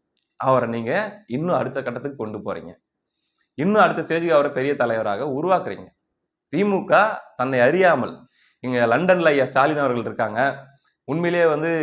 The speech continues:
எலெக்ஷன் டைம்ல ஒரு பறையர் சமூக தலைவரை கைது பண்ணா இது சரியான முடிவா இல்லையா அப்படிங்கிறதெல்லாம் ஐயா ஸ்டாலின் அவர்களை தொடர்பு கொண்டு அவர்கிட்ட கேட்டு விவாதிச்சுட்டு தான் இதை பண்ணாங்களா, இல்ல இவங்களா பண்ணாங்களா அப்படின்ற ஒரு பெரிய கேள்வி இருக்குது.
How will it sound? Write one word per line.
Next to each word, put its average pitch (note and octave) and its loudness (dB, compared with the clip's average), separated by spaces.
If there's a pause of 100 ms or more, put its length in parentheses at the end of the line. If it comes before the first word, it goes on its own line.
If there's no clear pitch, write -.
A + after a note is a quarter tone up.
(140)
எலெக்ஷன் F3 0
டைம்ல C3+ 0 (200)
ஒரு C#3 2
பறையர் D#3 0
சமூக D3 -4
தலைவரை C3 0 (220)
கைது D#3 -2
பண்ணா B2 -2 (120)
இது C3 -4
சரியான D3+ -2
முடிவா B2 -2 (120)
இல்லையா D3 -2
அப்படிங்கிறதெல்லாம் B2 -2 (280)
ஐயா B2 -2
ஸ்டாலின் D3+ 2
அவர்களை B2 2
தொடர்பு D3 -2
கொண்டு B2 -2
அவர்கிட்ட B2+ 2
கேட்டு D3+ 0
விவாதிச்சுட்டு C#3 0
தான் C#3+ 0
இதை B2 -2
பண்ணாங்களா, A2+ 0 (640)
இல்ல B2+ 0
இவங்களா E3 2
பண்ணாங்களா C3+ 0
அப்படின்ற B2+ -2
ஒரு A#2+ -4
பெரிய B2 -2
கேள்வி A#2+ -4
இருக்குது. G2+ -12